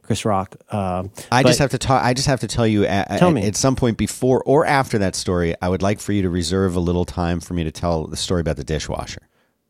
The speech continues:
Speaker 1: I wanna hear about the dishwasher. Also, for the third week in a row, I'm finally gonna remember to mention it to you. I wanna hear about Drawing Adorable.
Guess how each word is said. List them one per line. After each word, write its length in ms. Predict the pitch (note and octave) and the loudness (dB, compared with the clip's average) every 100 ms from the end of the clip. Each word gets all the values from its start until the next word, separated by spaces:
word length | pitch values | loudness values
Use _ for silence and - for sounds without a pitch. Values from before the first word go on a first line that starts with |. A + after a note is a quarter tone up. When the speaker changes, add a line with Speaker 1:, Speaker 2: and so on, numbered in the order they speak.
| - | 0
Speaker 1:
I 80 | C3 | 2
wanna 140 | C#3+ | 4
hear 60 | E3 | 4
about 140 | F3 | 2
the 60 | D3+ | 2
dishwasher. 580 | F#3 D#3+ D3 C3 D3+ | 0 4 2 4 2
Also, 320 | B2+ C3 - D3+ | 2 2 2 0
for 160 | - | 0
the 120 | A#2 | -2
third 220 | G#2+ C3+ C3+ | 2 2 2
week 200 | C#3 C#3 | 2 2
in 80 | |
a 40 | B2 | 2
row, 120 | B2 | 2
I'm 80 | G#2+ | 0
finally 320 | - A#2 A#2+ | 0 2 2
gonna 160 | A#2+ A#2+ | 2 2
remember 240 | A#2 A2+ | 2 2
to 60 | A#2 | 2
mention 340 | C#3+ D#3 D#3 | 2 2 -2
it 60 | A#2+ | 0
to 100 | B2 | 0
you. 320 | A#2 A#2+ A#2+ | 0 0 0
I 60 | F2+ | 0
wanna 220 | G#2 G#2 | -2 -2
hear 160 | G#2 | -2
about 200 | G#2+ A2 | 0 -2
Drawing 240 | G#2+ G2+ G2+ | -2 -2 -2
Adorable. 560 | A2 D3+ C#3+ A2+ A2 | -2 -2 -2 -4 -6